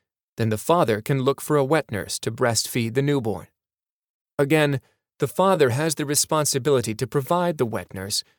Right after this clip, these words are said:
with whatever she requires for breastfeeding the child. The verse ends with, "Be mindful of God,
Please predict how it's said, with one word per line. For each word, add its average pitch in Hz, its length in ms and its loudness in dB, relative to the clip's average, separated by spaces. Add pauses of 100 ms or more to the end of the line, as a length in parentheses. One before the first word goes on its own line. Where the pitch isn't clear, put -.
(140)
with - 160 -8
whatever 160 340 2
she 170 200 -2
requires 139 800 0
for 117 120 -2
breastfeeding 113 640 -2
the 113 80 -6
child. - 440 -2 (1800)
The 139 120 4
verse 170 300 2
ends 151 300 4
with, 127 260 2 (580)
"Be 170 180 0
mindful 127 500 4
of 98 140 -6
God, 104 340 -2